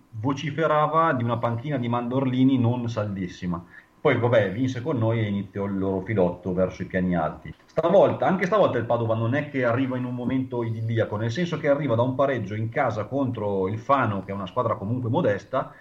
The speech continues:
e ha un po' perso il ritmo delle primissime. È vero che al Padova manca una partita da recuperare, quindi il Padova, se non sbaglio, ha trentotto punti, eh,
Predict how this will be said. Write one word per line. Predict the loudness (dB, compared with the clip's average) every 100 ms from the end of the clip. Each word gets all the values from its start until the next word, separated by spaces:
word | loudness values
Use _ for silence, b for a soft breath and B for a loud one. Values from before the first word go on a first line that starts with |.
| B B -2
e | 2
ha | 4
un | 4
po' | 0 2
perso | 2 2 -2
il | -6
ritmo | -6 -6 -2 -2 0
delle | -2 -2
primissime. | -2 0 0 -2 -6 -6 -4 -2
È | 0
vero | 4 4 4
che | 0 0
al | 0 0
Padova | 2 2 2
manca | 0 0 0 0
una | 0
partita | 0 -2 2
da | 2
recuperare, | 2 0 0 4 4 2
quindi | -4 -8 -8
il | -8
Padova, | 0 0 2 -2
se | -2
non | -10
sbaglio, | -6 0 0 0 2
ha | 2
trentotto | 2 -4 -4 -4 -4 -6
punti, | 0 4 4 2 4 4 4
eh, | 0 -2 0 0 0 0 -2